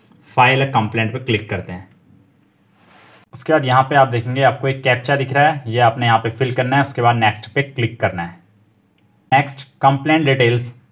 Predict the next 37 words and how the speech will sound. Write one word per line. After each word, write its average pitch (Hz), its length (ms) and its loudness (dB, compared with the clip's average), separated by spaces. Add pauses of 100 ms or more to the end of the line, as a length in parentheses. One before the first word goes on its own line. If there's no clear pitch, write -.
(100)
यहाँ 117 200 0
पे 123 120 0
आपको 139 360 2 (840)
अपना 139 280 0
नेम 131 340 0
डालना 120 260 4
है, 127 160 -2
name 123 260 0
of 107 100 -6
the 117 160 -6
complaint 120 480 -2 (440)
and 113 280 0
mobile 110 320 4
number। 95 260 -4 (400)
उसके 127 220 -4
बाद 135 200 4
get 127 240 0
ओटीपी 127 280 -4
पे 135 100 -4
क्लिक 135 260 -8
करना 139 200 2
है, 156 60 4
आपके 127 220 -2
मोबाइल 117 220 0
नंबर 110 180 -2
पे 139 120 -4
एक 143 180 -6
ओटीपी 113 340 -2
आएगा। 87 320 -2 (880)
यहाँ 120 200 0
पे 123 120 -2
आप 139 120 4
देखेंगे 123 420 -2
ओटीपी 139 600 -6 (100)
is 120 180 -8
successfully 123 680 -6
verified 110 540 0